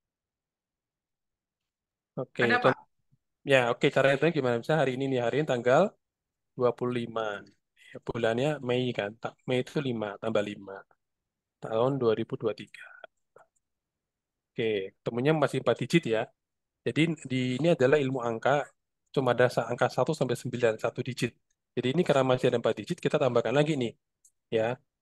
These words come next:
Speaker 1: dua kosong lima tiga ya. Jadi dua tambah kosong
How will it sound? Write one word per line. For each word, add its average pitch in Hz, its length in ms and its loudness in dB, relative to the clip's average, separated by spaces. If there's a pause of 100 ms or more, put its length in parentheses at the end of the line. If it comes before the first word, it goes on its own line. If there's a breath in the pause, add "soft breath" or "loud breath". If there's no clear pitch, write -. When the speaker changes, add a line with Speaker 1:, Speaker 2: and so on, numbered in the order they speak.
(300)
Speaker 1:
dua 127 160 4
kosong 175 240 4
lima 151 160 2
tiga 147 320 2
ya. 110 240 0 (320)
Jadi - 240 -6
dua 120 480 2 (340)
tambah 117 240 -2
kosong 113 560 -2